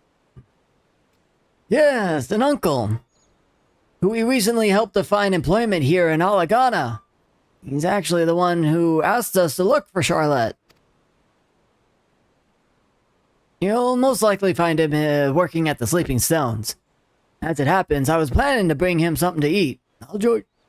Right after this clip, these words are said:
excuse me. I'll join you there shortly.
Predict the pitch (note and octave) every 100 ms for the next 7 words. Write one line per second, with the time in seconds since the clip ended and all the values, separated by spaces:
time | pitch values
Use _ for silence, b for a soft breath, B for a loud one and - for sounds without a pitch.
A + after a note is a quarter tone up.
0 | _ _ _ _ _ _ _ _ _ -
1 | _ _ _ _ _ _ - - F2+ A2+
2 | - _ B B B B B _ _ -
3 | F#3+ C4 B3+ G#3+ C#4 C4+ A#3+ A#3 G#3 B3
4 | G3 D#3 C#3+ A#2+